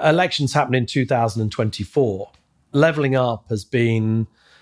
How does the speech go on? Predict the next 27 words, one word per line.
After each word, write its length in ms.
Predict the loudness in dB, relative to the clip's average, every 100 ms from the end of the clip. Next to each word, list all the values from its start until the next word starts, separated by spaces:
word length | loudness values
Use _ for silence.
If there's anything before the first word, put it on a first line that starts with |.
| _ _ _ -10
on 260 | 0 2 4
the 140 | 2
agenda 440 | 2 2 0 -2
since 300 | -6 -8 -10
the 100 | -4
last 320 | 0 0 0 -4
election, 440 | -6 -8 -8 -4
and 200 | 0 2
those 220 | 0 0
Red 220 | -2 -2
Wall 180 | -2 -2
seats, 640 | -4 -2 -2 -2 -12 -14 -16 _ _ 0
which, 500 | 0 0 -4 -8 _
uh, 180 | 0 2
were 120 | 2
meant 220 | 2 0 0
to 60 |
have 60 | -2
been 140 | -2
the 40 | -2
recipients 760 | -2 -2 0 -2 -2 -4 -4
of 160 | -4 0
quite 240 | 0 2
a 20 |
lot 160 | 2 0
of 100 | -2
attention, 640 | -2 0 0 0 -4 -4